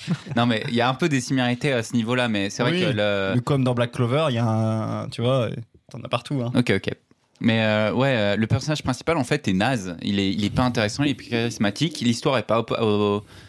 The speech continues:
Speaker 1: à propos de lui. Et même les auteurs, t'as presque l'impression qu'ils en sont conscients et puis qu'ils mettent la, l'intention sur des persos plus cool. Euh, comme le sensei, euh, Gojo Satoru, qui est vraiment la classe, qui est hyper puissant.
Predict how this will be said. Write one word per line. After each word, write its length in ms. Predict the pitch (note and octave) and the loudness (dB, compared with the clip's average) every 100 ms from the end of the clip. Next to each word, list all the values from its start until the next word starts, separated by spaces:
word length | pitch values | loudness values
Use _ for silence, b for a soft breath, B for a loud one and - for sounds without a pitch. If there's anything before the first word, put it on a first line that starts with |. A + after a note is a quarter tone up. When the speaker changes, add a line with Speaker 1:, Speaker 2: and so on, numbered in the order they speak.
| B - | B -4
Speaker 1:
à 100 | A#2 | -4
propos 260 | - A2 A2 | -2 0 2
de 60 | |
lui. 260 | A2 F3+ - | 2 0 2
Et 80 | A2+ | 2
même 280 | C3+ E3 | 2 2
les 180 | C3+ A2 | 2 2
auteurs, 300 | A#2 A#2 G3+ | 2 0 0
t'as 100 | - | 0
presque 220 | - C#3 | 0 0
l'impression 320 | B2+ A#2+ B2 E3 | 0 -2 -2 -2
qu'ils 240 | - A#2 | -2 0
en 80 | G#2 | 0
sont 160 | - | 0
conscients 420 | G#2 B2 A2+ E3 F#3+ | 0 0 0 0 0
et 60 | |
puis 140 | A#2+ - | -2 -4
qu'ils 180 | B2 | 0
mettent 160 | C3 - | 0 0
la, 160 | A2 A2+ | 0 2
l'intention 460 | A2+ A2+ A2 E3+ | 0 0 -2 -2
sur 180 | E3 B2+ | 0 0
des 80 | G#2+ | 2
persos 260 | G#2+ - B2 | 0 0 0
plus 140 | D3 | 0
cool. 280 | C#3 B2 B2+ B B B - | 2 2 0 B B B 0
Euh, 140 | G2 | 2
comme 240 | - A2+ | 2 2
le 60 | G#2+ | 2
sensei, 460 | - G#2 - B2 A#2+ | 0 -2 0 0 2
euh, 80 | F#2+ | 2
Gojo 260 | G#2+ G#2 | 2 2
Satoru, 420 | G#2 G2 G2+ G#2+ | 0 0 2 2
qui 120 | B2 G2 | 2 0
est 120 | F#2 | 2
vraiment 240 | F2+ F#2 | 0 0
la 120 | F#2 | 0
classe, 280 | F2+ A#2+ C3+ | 0 0 -2
qui 120 | - | -2
est 20 | F#3+ | -2
hyper 220 | G#2+ F#2+ | 0 -2
puissant. 480 | - G2 - C3 | -6 -6 -2 -2